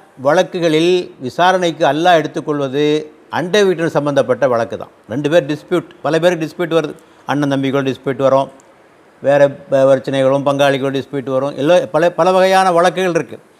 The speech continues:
இந்த வழக்குகளில் முதலாவதாக இறைவன் எடுத்துக்கொள்வது இரண்டு அண்டை வீட்டினர் சம்பந்தமான விஷயத்தை தான் இறைவன் எடுத்துக்கொள்வான் என்று பெருமானார் சொன்னார்கள்.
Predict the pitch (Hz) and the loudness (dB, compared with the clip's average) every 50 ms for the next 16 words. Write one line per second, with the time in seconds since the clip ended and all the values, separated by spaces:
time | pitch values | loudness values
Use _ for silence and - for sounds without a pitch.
0 | _ _ _ - - 113 117 110 131 156 185 180 - 196 185 170 156 143 127 131 | _ _ _ -14 -10 -8 -4 -2 0 0 0 0 0 -2 -2 0 0 0 0 0
1 | 147 151 139 131 131 143 180 196 214 226 226 233 220 220 214 196 196 190 156 160 | 0 0 0 -2 0 0 2 2 4 4 4 4 4 4 4 4 2 2 2 2
2 | 170 185 185 185 180 170 156 - - - 156 143 160 151 131 123 117 120 131 135 | 2 2 2 2 0 -2 -2 -4 -4 -6 -4 -2 -2 0 0 0 0 0 -2 -2
3 | 135 135 139 135 - - - - _ _ _ - 120 147 180 208 202 208 185 165 | -2 -2 -4 -6 -10 -16 -20 -20 _ _ _ 0 2 2 2 2 2 2 2 2
4 | 170 190 180 226 233 226 220 190 185 185 190 170 180 175 175 180 175 165 156 156 | 2 2 4 4 4 2 0 -4 -6 -8 -8 -6 -4 -4 -4 -2 -2 -2 -2 0
5 | 156 156 156 180 214 226 208 - _ _ _ _ _ _ _ _ _ _ _ _ | -2 0 0 0 -2 -4 -6 -16 _ _ _ _ _ _ _ _ _ _ _ _
6 | - - 147 - 190 180 165 165 143 170 180 180 170 160 156 160 160 160 147 139 | -14 -8 -2 0 0 0 0 0 0 0 2 2 2 2 2 2 2 0 -2 -4
7 | 135 - 147 143 139 139 131 135 139 139 139 135 139 135 147 170 190 185 - 151 | -4 -6 -6 -4 -2 0 2 4 4 4 4 2 -2 -6 -6 -6 -6 -4 -4 -4
8 | 151 143 135 127 117 - 117 98 95 78 69 - - | -2 -2 -2 -4 -4 -6 -8 -12 -12 -14 -16 -20 -20